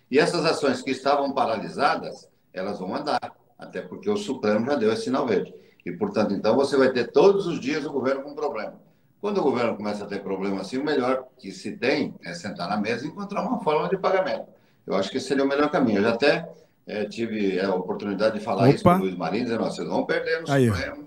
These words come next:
Speaker 1: O governo vai perder, não é o governo Lula que tem culpa disso, né? Isso foi todos os governos,
Speaker 2: Sim.
Speaker 1: desde noventa e nove até aqui,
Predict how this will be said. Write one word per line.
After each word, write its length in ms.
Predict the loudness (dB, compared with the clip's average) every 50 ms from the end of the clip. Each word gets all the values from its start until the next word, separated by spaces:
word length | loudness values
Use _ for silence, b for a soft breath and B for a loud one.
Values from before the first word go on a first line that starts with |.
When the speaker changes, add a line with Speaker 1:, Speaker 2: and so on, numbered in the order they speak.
| -20 _ _ _ _ _ _ _ _ _
Speaker 1:
O 120 | -4 -2
governo 280 | -2 2 2 2 4 4
vai 120 | 2 2
perder, 300 | 4 2 4 6 4 4
não 140 | 4 2 2
é 80 | 2 2
o 60 | 2
governo 360 | 2 2 0 0 0 0 -2
Lula 360 | 2 2 4 4 4 2 0 -6
que 60 | -8
tem 160 | -10 -10 -10
culpa 320 | -6 -8 -8 -8 -8 -8 -2
disso, 420 | 2 4 4 4 2 -4 -14 -18 -12
né? 140 | -10 -10 -10
Isso 100 | -10 -12
foi 80 | -14 -12
todos 240 | -8 -6 -6 -6
os 40 | -6 -4
governos, 480 | 0 4 4 4 4 2 -4 -12 -16 -14
Speaker 2:
Sim. 300 | -8 0 2 4 6 6
Speaker 1:
desde 260 | 6 6 6 4 4 0
noventa 340 | 0 0 0 0 -2 -2 -2
e 40 | -2
nove 180 | -2 -2 -4
até 120 | -2 -2 -4
aqui, 300 | -4 -2 -4 -6 -6